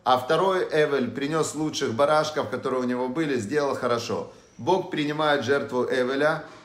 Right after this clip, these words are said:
Каин расстроился, начал завидовать брату. Бог ему говорит, «А че ты ему завидуешь?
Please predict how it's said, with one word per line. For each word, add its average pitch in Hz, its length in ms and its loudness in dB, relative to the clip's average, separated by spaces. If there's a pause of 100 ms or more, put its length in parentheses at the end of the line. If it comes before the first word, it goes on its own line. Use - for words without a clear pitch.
Каин 165 380 2
расстроился, 151 760 2
начал 131 300 -2
завидовать 120 500 0
брату. 104 360 -2
Бог 139 300 0
ему 165 160 -6
говорит, 156 460 -4
«А 143 100 0
че 151 160 -2
ты 180 80 -4
ему 156 160 -2
завидуешь? 120 640 -2